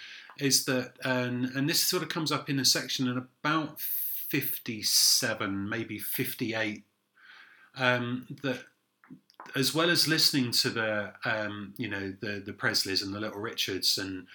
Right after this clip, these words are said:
um, you know, and the, um, Lonnie Donegans of the world, they were also listening to some of those old, uh, tunes, the, from the twenties and the thirties, and a lot of those tunes had a little introduction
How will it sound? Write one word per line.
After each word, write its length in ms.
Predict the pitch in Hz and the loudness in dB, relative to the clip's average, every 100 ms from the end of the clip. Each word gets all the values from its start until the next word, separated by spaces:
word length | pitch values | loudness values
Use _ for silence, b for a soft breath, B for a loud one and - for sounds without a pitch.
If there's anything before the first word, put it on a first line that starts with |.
| B B _ | B B _
um, 640 | 117 101 95 95 95 98 98 | -2 0 0 -2 -4 -6 -8
you 100 | 110 | -6
know, 100 | 98 | -4
and 220 | 95 95 | -2 -2
the, 220 | 98 101 - 104 | -2 -2 -6 -8
um, 340 | 98 98 98 _ _ _ 139 | -6 -6 -10 _ _ _ -10
Lonnie 320 | 127 113 113 104 | -4 -2 -2 -2
Donegans 500 | 120 113 110 95 92 | -2 -2 -2 -2 -2
of 80 | |
the 80 | 117 | -2
world, 300 | 107 104 95 B B B _ - | -2 -2 -4 B B B _ -2
they 140 | 143 | 0
were 300 | 139 160 165 | 2 4 4
also 300 | 160 147 156 | 2 2 2
listening 760 | 147 127 139 143 - 143 139 135 - | 2 2 2 2 2 4 2 2 2
to 540 | - 131 131 127 127 B B B | 4 4 2 2 -2 B B B
some 240 | - 143 135 | 0 2 2
of 60 | |
those 440 | 127 127 120 - - | 4 4 4 2 -2
old, 640 | 131 139 127 107 98 98 - _ _ - | 0 4 4 2 -2 -6 -12 _ _ -4
uh, 320 | 113 104 101 98 | 0 0 -2 -4
tunes, 400 | - 120 101 95 | 0 2 0 -2
the, 80 | 117 | -4
from 180 | - 113 | -6 -8
the 60 | - | -6
twenties 520 | - 135 127 123 117 | 0 2 2 2 0
and 120 | 107 | 0
the 40 | |
thirties, 640 | 110 139 135 - - - - | -2 2 2 2 -2 -2 -2
and 80 | 127 | -2
a 80 | 120 | 0
lot 160 | 151 160 | 0 -2
of 100 | 156 | -2
those 260 | 147 143 | 0 0
tunes 360 | - 127 117 - | 0 0 0 -2
had 320 | - 117 107 B B B B _ | 0 -2 -2 B B B B _
a 60 | 135 | 4
little 360 | 127 170 165 160 | 6 6 2 0
introduction 920 | 165 151 156 160 131 - - 95 | 0 0 0 0 0 0 0 -4